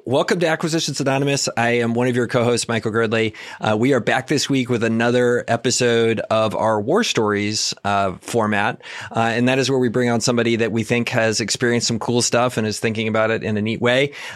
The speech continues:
uh, and tells us what they learned, uh, from those experiences. So, uh, ideally, this is meant to be really relevant to folks that are buying, selling, operating businesses.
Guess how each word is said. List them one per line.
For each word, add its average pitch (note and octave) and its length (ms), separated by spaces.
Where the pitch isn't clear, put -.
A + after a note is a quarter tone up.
uh, A2+ 220
and A#2+ 160
tells B2 220
us B2+ 120
what A#2+ 120
they A#2+ 80
learned, G#2+ 500
uh, G#2 240
from A2 240
those G#2+ 220
experiences. G2+ 720
So, G#2+ 260
uh, G#2 300
ideally, B2+ 460
this A#2+ 160
is G#2+ 140
meant A#2 180
to A#2 60
be A2+ 260
really A#2 240
relevant A#2+ 520
to A2 100
folks A2 260
that G#2+ 80
are G#2 120
buying, A2 360
selling, A2+ 380
operating G#2+ 400
businesses. G#2+ 500